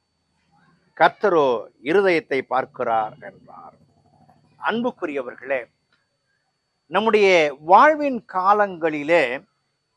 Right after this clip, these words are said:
ஒவ்வொன்றை குறித்து மதிப்பீடு செய்வது என்பது நமக்கு வழக்கமாய் காணப்படுகிறது. நாம் இடுகிற மதிப்பீடுகள்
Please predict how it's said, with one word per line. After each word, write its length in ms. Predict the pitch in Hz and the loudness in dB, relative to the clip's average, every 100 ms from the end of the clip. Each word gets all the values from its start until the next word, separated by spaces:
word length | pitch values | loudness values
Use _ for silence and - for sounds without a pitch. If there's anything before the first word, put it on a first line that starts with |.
| _ | _
ஒவ்வொன்றை 1000 | 151 202 285 311 330 320 294 277 254 208 | 0 2 2 4 4 4 2 2 2 -2
குறித்து 500 | 233 254 254 - 311 | -4 -2 -4 -6 -6
மதிப்பீடு 760 | 202 196 277 269 285 277 254 | 0 0 0 -4 -6 -4 -2
செய்வது 520 | - 208 196 214 233 214 | -2 -2 2 2 2 -2
என்பது 680 | 185 180 240 247 170 196 - _ _ | -4 -4 0 2 2 -2 -6 _ _
நமக்கு 640 | 160 214 247 - 214 170 | -2 0 0 0 0 2
வழக்கமாய் 680 | 147 202 233 233 214 190 185 | 2 2 2 -2 0 0 -2
காணப்படுகிறது. 800 | 147 139 135 - 117 107 104 _ _ _ _ _ _ _ _ _ _ _ _ 1077 1077 1077 _ 1077 906 855 831 _ _ _ _ _ _ _ _ _ _ _ _ _ _ _ _ 679 622 _ _ _ _ _ _ _ | -6 -8 -8 -12 -20 -20 -20 _ _ _ _ _ _ _ _ _ _ _ _ _ _ _ _ _ _ _ _ _ _ _ _ _ _ _ _ _ _ _ _ _ _ _ _ _ _ _ _ _ _ _ _ _
நாம் 380 | 151 185 220 208 | -6 0 2 2
இடுகிற 480 | 220 311 359 339 302 | 0 4 4 6 6
மதிப்பீடுகள் 1000 | 202 196 285 233 - 262 220 208 262 | 4 0 0 -6 -8 -2 0 2 0